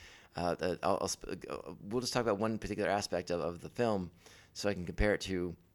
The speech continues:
uh, Crystal Skull is, at one point in this film, Indiana Jones is in a situation where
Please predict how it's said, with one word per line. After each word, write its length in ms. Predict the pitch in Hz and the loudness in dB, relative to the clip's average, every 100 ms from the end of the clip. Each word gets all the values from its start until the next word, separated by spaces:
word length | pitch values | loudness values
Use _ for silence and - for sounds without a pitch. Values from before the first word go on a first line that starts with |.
| _ _ _ _ _ _ _ - | _ _ _ _ _ _ _ -4
uh, 120 | 78 | -4
Crystal 300 | - 101 - | -2 -4 -4
Skull 340 | 85 107 143 123 | -2 4 4 4
is, 340 | 82 82 82 - - - | 2 0 -4 -14 -8 0
at 120 | 123 | 4
one 140 | 147 | 4
point 160 | 160 147 | 4 2
in 80 | 117 | 4
this 180 | 117 - | 2 0
film, 440 | 101 85 85 90 _ _ - | 0 0 -2 -6 _ _ -4
Indiana 240 | 131 135 123 | 0 2 2
Jones 240 | 107 104 | 2 0
is 80 | 101 | 0
in 100 | 107 | 0
a 60 | |
situation 600 | 98 104 85 85 80 82 | -2 -4 0 0 0 -4
where 280 | 87 82 82 | -2 0 -2